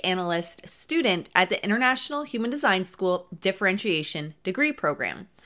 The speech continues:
I'm a brand strategist for business thought leaders, coaches, and authors who want to create an impact with their ideas and build a highly profitable, personally fulfilling business. Join me to learn more about how to leverage your unique expertise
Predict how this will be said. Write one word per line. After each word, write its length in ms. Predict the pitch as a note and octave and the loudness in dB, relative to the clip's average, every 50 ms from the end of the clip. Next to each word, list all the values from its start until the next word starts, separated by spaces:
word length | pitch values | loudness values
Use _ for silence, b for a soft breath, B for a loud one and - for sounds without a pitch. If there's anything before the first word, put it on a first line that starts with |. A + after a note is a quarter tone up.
| B B B B B B B B | B B B B B B B B
I'm 120 | F3+ G3 G3+ | 2 4 4
a 40 | G3 | 2
brand 460 | F#3 - G3 G3+ G#3+ A#3+ C4+ E4 - | 2 2 4 4 6 6 4 4 4
strategist 680 | - - - A3 G3 F#3+ F#3 F#3 F#3 F#3 F3+ - - | 2 4 8 10 10 10 10 8 6 4 4 4 4
for 120 | - F3+ | 2 0
business 560 | E3+ D#3+ - G3+ G#3 G3+ B3+ C#4 D4+ D#4+ - - | -2 2 2 4 4 4 2 0 0 0 0 2
thought 320 | - G#3 F3+ F3+ - - | 6 8 8 8 8 6
leaders, 420 | F#3+ F#3+ F#3 F#3 F#3 F#3 - - - - | 2 2 2 2 2 4 2 0 0 0
coaches, 560 | - - A#3 A#3 G#3+ - C4+ B3+ B3 B3+ - | -2 0 0 0 2 2 2 2 2 2 2
and 140 | B3+ C4 B3+ | 2 0 2
authors 580 | - E3+ E3+ E3+ F3 F#3 E3+ E3+ E3+ E3 - B B B B B B | 4 4 4 4 2 0 0 2 2 2 2 B B B B B B
who 100 | - A3+ | 2 6
want 160 | A#3 B3 A#3+ | 6 6 6
to 80 | B3 A#3+ | 6 -2
create 240 | - - A3+ G#3+ B3 | -2 2 2 4 4
an 120 | C#4 B3+ - | 2 0 0
impact 400 | - A3 G#3+ A3 A3+ A3+ A#3 - | 0 0 2 4 4 4 4 2
with 100 | B3 - | -4 0
their 140 | - C4 B3+ | 2 4 4
ideas 500 | B3+ B3+ G3+ F#3 E3+ E3+ E3 E3 E3 - | 4 4 2 0 0 2 2 2 2 2
and 160 | - F#3+ F#3+ | 2 2 2
build 180 | F#3+ G3 F#3+ G3 | 4 4 4 2
a 60 | F#3 | 0
highly 420 | - - F3+ F#3 G#3 A3+ C#4+ D#4 | 0 4 4 6 6 4 2 -2
profitable, 840 | - - - G#3 F3+ F#3 - - F3+ F#3 E3+ F3+ F3 E3+ F3 F3 - _ - | -4 -2 2 4 4 4 4 2 0 0 2 2 2 0 0 -2 -6 _ -6
personally 580 | - G#3+ G#3 G#3 G#3 - A#3+ A3+ A3+ A3+ A3+ | 0 4 6 6 6 6 4 2 -2 -2 -2
fulfilling 640 | A3+ - C4 A#3+ A#3+ - F#3+ D#3+ D#3+ D#3+ D#3+ D#3+ - - - - | -2 -2 -2 -2 -2 -2 -2 0 0 -2 -4 -6 -8 -10 -6 0
business. 640 | E3+ D#3 D3+ - D#3+ C#3 F3 G3 - - - - b b b b b b b b b F3 E3 | 0 2 2 2 0 -2 -2 0 0 0 0 -2 b b b b b b b b b -6 0
Join 300 | D#3 G#3+ A3+ A3+ C4 D4 | 4 4 4 4 4 2
me 100 | E4 D#4+ | 2 2
to 80 | D#4+ | 2
learn 280 | D4+ B3 A3+ B3 B3+ A#3+ | 2 4 2 2 2 2
more 260 | G#3+ E3+ D#3+ D3+ - | 2 2 2 0 0
about 220 | - E3+ F#3 F#3 | 0 0 0 0
how 120 | G3 F#3+ F3+ | 2 2 2
to 60 | F3 | 2
leverage 440 | E3+ F3 E3+ E3 E3 D#3+ E3 - - | 4 2 2 2 2 0 -2 -2 -4
your 540 | E3+ E3+ G#3+ C#4+ E4+ C4+ F3 C#3 - - - | 4 8 8 8 10 8 4 4 2 0 -4
unique 400 | - F#3+ G3 F#3 F3+ F3+ F3+ - - | -2 0 0 2 0 0 -2 0 0
expertise 880 | D#3+ E3+ - - - C#4 B3+ - - F#3+ E3 D3 D3+ - - - - | 0 2 2 0 0 0 -2 -4 -4 -6 -4 -4 -4 -2 -4 -4 -4